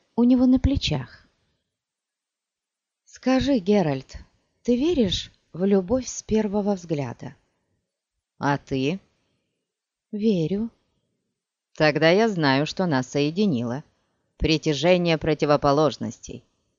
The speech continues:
«Не будь циником». «Почему?»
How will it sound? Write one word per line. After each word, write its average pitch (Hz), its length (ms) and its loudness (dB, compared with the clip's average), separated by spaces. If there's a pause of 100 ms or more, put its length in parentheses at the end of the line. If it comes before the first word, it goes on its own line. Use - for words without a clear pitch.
(280)
«Не 254 240 4
будь 349 280 -4
циником». 143 680 -6 (300)
«Почему?» 139 600 0